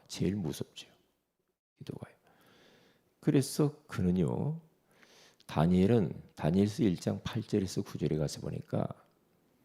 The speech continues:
벌써 포로로 잡혀온 신세 아닙니까? 그러니까 왕을 모셔 섬기기 위하여서,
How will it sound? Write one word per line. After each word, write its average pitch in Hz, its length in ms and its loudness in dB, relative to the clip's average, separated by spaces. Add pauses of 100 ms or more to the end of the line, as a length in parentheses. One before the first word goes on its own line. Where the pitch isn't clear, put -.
(440)
벌써 113 440 2
포로로 156 420 2
잡혀온 156 560 -2
신세 - 420 -2
아닙니까? - 600 -10 (920)
그러니까 147 640 -2 (560)
왕을 104 440 4
모셔 95 380 2
섬기기 113 680 -2
위하여서, 78 880 -2